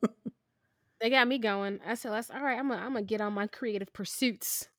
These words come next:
Last night I did not, but I, I thought about it real hard afterwards. So shout out to T J. One of my other favorite scenes, since we've already spoken at length how much we love Regina Hall. Uh, so she's his, uh, his parole officer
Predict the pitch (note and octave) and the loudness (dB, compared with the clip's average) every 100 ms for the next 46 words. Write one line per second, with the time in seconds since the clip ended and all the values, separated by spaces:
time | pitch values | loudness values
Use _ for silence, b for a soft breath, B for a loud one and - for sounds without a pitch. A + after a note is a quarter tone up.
0 | - G3+ G3 - G3 G3+ G3+ G3 G3 G#3 | -2 0 0 0 0 2 4 2 4 4
1 | A3 - G3+ F#3+ - - - A3 A#3 G#3 | 4 0 -2 -2 2 4 10 12 12 10
2 | G3+ F#3+ G3 G#3 G#3+ G#3 F#3 F3+ F#3 F#3+ | 8 6 4 4 4 2 2 0 -6 -10
3 | - D3 - - - G3 - F#3+ F#3 G3 | -10 -10 -12 -12 -10 -6 -2 0 0 0
4 | - A3+ A#3 F#3 F#3+ - - A3+ B3 A3+ | -2 -4 -6 -6 -8 -8 2 4 6 6
5 | G#3+ A3 A3 G#3 G3 - _ _ _ - | 4 2 4 4 2 -6 _ _ _ 8
6 | A#3+ A3+ G#3 A#3 A3 G#3 A3+ B3 E3 G#3+ | 10 10 4 2 2 2 0 0 6 8
7 | A3 G3+ G3 - _ _ _ _ - - | 8 6 2 -4 _ _ _ _ -4 4
8 | A#3 A3 F#3+ F#3 G3+ F3+ G3+ G3 F3+ - | 4 6 2 4 2 2 2 2 0 -6
9 | - - G3+ G3+ G3 A3+ G#3 F#3+ F#3+ F#3+ | -18 -6 -2 0 0 0 0 2 0 0
10 | G3+ F#3+ F#3+ F#3 F#3 F#3 _ b - A3+ | -2 0 2 2 2 -2 _ b 0 4
11 | A3+ - A#3+ - D#4 D#4+ D4+ - - A3+ | 4 6 6 6 6 6 4 0 4 4
12 | A4+ - - - G#3 G3+ G3 E3 - - | 4 0 -6 -2 0 2 0 -2 -8 -16
13 | _ _ - G#3+ F3+ - - A#3+ A#3+ B3 | _ _ -2 0 0 -6 0 8 10 10
14 | F#3+ F#3+ F3+ F3+ E3+ | 6 2 -8 -8 -10